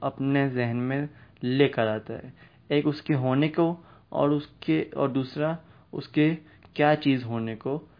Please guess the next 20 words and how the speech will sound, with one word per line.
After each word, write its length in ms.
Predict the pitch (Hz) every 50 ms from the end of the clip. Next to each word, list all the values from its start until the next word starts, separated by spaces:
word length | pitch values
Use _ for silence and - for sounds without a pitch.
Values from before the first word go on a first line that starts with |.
| _ _ -
یہ 60 | 151
دو 160 | 151 175 190
مفہوم 400 | 185 170 156 - - - 160 165 160 - -
ہر 100 | 156 147
چیز 280 | 147 - 160 156 156
سے 80 | - 147
آدمی 340 | 135 139 139 143 151 170 175 - - - - - - -
اپنے 340 | 135 - - 147 147 143 135
ذہن 180 | 131 131 127
میں 180 | 127 139 160 175 175 - - - - - -
لے 200 | 127 127 127 120
کر 200 | 120 - 113 110
آتا 160 | 110 - -
ہے۔ 80 | - - - - - - - - _ - _ - - - -
تو 280 | - 160 170 170 175
دونوں، 580 | 170 165 143 135 131 147 180 196 185 151 120 113 107 - - - - 151
ہم 200 | 165 175 180 - - - - - - - _ _ -
عدم، 480 | 151 151 139 156 160 170 170 170 170
ہم 460 | 160 143 139 143 156 165 170 175 165 156
ماہیت، 560 | 143 135 127 120 127 127 117 113 110 -